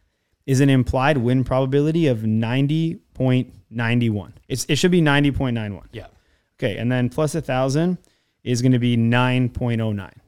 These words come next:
Speaker 1: no vig. Okay, so when I put those in to my sheet here, so you have ninety point oh nine percent, and then you have nine point, um,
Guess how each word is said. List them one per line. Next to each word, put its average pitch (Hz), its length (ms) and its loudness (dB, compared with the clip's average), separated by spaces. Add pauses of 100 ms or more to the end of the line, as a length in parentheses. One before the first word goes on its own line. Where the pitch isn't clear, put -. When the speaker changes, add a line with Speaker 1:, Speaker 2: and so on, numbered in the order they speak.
(100)
Speaker 1:
no 117 160 -4
vig. 92 260 -12 (180)
Okay, 131 380 -6
so 107 320 -6 (300)
when 123 160 -4
I 120 80 -2
put 156 200 -6
those 165 220 -4
in 123 260 -4 (520)
to 107 100 -12
my 110 140 -8
sheet 113 260 -8
here, 117 260 -8 (640)
so - 140 -10
you 120 60 0
have 110 100 -2
ninety 147 480 -2
point 131 320 -6
oh 127 160 -6
nine 123 260 -4
percent, 135 460 -10 (560)
and 117 100 -8
then 113 80 -4
you 113 100 -4
have 104 140 -8
nine 120 340 -4
point, 107 380 -12 (3750)
um, 50 340 -14